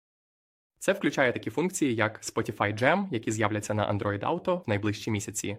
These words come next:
а в автомобілях з вбудованим Google пізніше.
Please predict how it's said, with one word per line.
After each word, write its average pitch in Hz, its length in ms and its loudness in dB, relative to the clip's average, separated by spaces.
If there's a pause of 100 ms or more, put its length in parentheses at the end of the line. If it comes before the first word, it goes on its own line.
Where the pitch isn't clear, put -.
а 110 100 4
в 107 60 0
автомобілях 110 520 -2
з 107 80 -6
вбудованим 104 520 -2
Google 135 280 0
пізніше. 110 580 -6